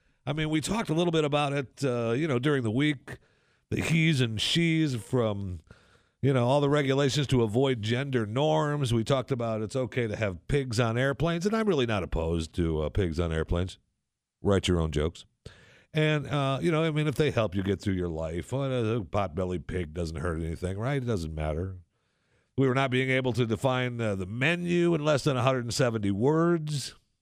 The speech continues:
which, you know, is costing restaurants a, a fortune. And I, I'm not, you know, I, some of it is okay. The problem is, is that it's okay if the business wanted to do it,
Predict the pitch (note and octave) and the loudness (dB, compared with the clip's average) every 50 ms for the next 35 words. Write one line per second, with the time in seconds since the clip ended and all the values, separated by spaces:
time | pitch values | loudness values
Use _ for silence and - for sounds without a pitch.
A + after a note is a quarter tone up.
0 | _ _ _ _ _ _ _ _ _ _ _ _ _ - - A#2+ A2 F#2 A2 B2 | _ _ _ _ _ _ _ _ _ _ _ _ _ -4 -2 -2 0 0 0 0
1 | A#2 G#2 G2+ F#2 - - - A#2+ A#2+ G#2 - B2 A2+ G#2+ G2+ - - - - - | 0 0 0 -2 0 0 2 2 2 2 0 -2 -2 -2 -4 -8 -10 -12 -4 0
2 | G2+ A#2 C3 B2 - - B2+ A#2 A2 G#2+ G2+ - G#2+ F#2+ F2 G2+ - - - - | 2 4 4 2 2 0 0 2 0 0 0 0 -2 0 2 0 0 -2 -2 0
3 | C3 C3+ D3+ - - - D3 D3 D3+ D3+ D3 - _ _ _ _ _ _ _ _ | 0 2 2 2 2 2 2 2 2 -2 -8 -10 _ _ _ _ _ _ _ _
4 | _ _ _ _ _ _ _ _ _ _ _ _ - F#3 F#3+ F#3+ F#3 F#3+ G3+ G3 | _ _ _ _ _ _ _ _ _ _ _ _ -2 0 0 2 2 0 2 2
5 | F3+ D#3 - - _ - D#3+ E3+ D#3+ D3+ D#3 E3 D#3+ D#3+ E3+ E3+ D#3+ D#3 - - | 2 0 0 -4 _ -4 -2 0 0 2 0 0 0 -2 -2 -2 -2 -2 0 2
6 | F3+ F#3+ F3+ D#3+ D#3+ D3+ D3 C3 C3 C#3+ C#3+ - - - - C3+ C3+ C3+ C#3 C#3 | 2 2 2 2 2 2 2 0 0 0 0 0 0 2 2 4 4 4 2 2
7 | C#3 C3+ C3+ C3+ D3 D3+ - G3+ G#3 G#3 E3+ D3+ C#3 C3+ B2+ B2 A2+ A#2 A2+ F#2+ | 0 2 2 0 0 2 2 2 2 2 0 -2 -4 -2 -2 -2 -2 -2 -4 -2
8 | A2+ A2+ A2 G2 - - - - _ - C3+ C#3 - - - F3+ G3 F3+ - - | -2 -2 -2 -4 -8 -14 -20 -16 _ -2 -2 -2 -2 -2 -2 0 0 0 0 -2
9 | E3 E3 D#3+ D3+ D3 D3 C#3+ C3+ B2+ - - _ _ _ _ _ - D#3 D#3 D3+ | -2 -2 0 0 0 0 0 0 -2 -4 -8 _ _ _ _ _ -2 0 0 0
10 | B2 - - A#2+ C#3 C3 A2+ G2+ G#2 D#2 - _ - - E3+ E3 B2+ F#2+ G#2+ G#2+ | 0 -4 -6 -4 -4 -2 -2 -4 -8 -10 -10 _ 2 4 4 4 4 2 0 0
11 | G#2 F2 - - G#2 A2 A2 G#2 F#2+ F2 E2 G#2+ F#2 E2 F#2+ F#2+ E2+ B1+ B1 - | 0 0 0 0 2 2 2 2 0 -2 -2 -2 0 2 2 2 2 0 -4 -10